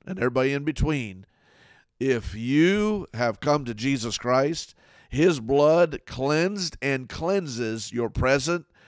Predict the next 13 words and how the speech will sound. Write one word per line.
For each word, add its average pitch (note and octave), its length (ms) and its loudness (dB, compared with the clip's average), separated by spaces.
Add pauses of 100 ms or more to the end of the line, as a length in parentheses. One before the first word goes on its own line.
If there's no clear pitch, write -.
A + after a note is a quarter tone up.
(180)
your A#2 180 -2
sin C#3 320 0
today. C3 520 2 (120)
His B2 240 0
mercy C3 840 2
will B2+ 240 -2
enline C3+ 480 0
you B2+ 140 -4
to A2 140 -8
clean C3 300 -4
your A#2 120 -4
sin A2+ 260 -6
tomorrow, A#2+ 560 2